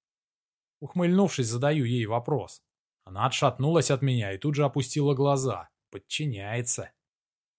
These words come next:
«Не сейчас». Касаюсь подбородка Вики и поднимаю лицо девушки на уровень своих глаз.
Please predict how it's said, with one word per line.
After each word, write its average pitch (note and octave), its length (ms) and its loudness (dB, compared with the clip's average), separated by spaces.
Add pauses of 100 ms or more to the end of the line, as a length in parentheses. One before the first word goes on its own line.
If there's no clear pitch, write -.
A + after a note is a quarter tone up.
«Не G2 100 -16
сейчас». C3 960 -4 (520)
Касаюсь C#3 460 2
подбородка C3+ 680 2
Вики D3+ 380 0
и A#2 60 0
поднимаю C3 560 0
лицо B2 300 0
девушки B2+ 500 0
на A2 160 -2
уровень A2+ 340 -2
своих A#2 400 -2
глаз. A2+ 440 -6